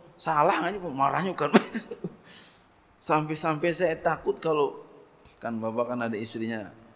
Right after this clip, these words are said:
lebih dari satu. <laughs> Kalau saya lagi main ke rumah istrinya yang satu, diajarin ngaji.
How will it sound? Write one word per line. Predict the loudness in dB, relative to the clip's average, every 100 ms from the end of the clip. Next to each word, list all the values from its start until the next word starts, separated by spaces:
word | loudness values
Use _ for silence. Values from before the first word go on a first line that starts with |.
| _
lebih | -8 -2 2
dari | 2
satu. | 2 -2 -2 -2
<laughs> | -2 0 -4 -2 -10 -10 -18 -18 -18 -20 -20 -20 -20 _ -20 -20 _ -20 -20 -2
Kalau | 0
saya | 2 4
lagi | 4 4
main | 0 2 2 2 0
ke | -2
rumah | -2 -2 0 2 0 -2
istrinya | -6 -4 -2 0
yang | -2
satu, | 2 0 2 -6 -6 -2
diajarin | 2 6 4 6
ngaji. | 6 6